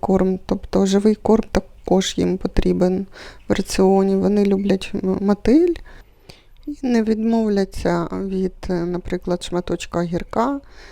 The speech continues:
або кабачка. З задоволенням з'їдають, е, нарости водоростеві всі, що на склі, на поверхнях акваріуму у вас утворюються.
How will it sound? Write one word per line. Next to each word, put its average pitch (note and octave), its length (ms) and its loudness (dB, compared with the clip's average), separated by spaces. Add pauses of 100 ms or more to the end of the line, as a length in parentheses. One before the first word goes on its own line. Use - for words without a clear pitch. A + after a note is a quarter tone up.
(200)
або F3+ 220 -6
кабачка. A3+ 840 -6 (560)
З - 120 -8
задоволенням G3 1080 4 (220)
з'їдають, F#3 840 4
е, F3 300 0
нарости G3 640 2
водоростеві C4 760 4
всі, - 280 -2
що - 180 -2
на G#3+ 300 2 (560)
склі, A#3 500 2
на G#3 180 4
поверхнях G3 760 0
акваріуму F3+ 720 2
у F3+ 40 2
вас F3+ 260 -2
утворюються. F#3+ 880 0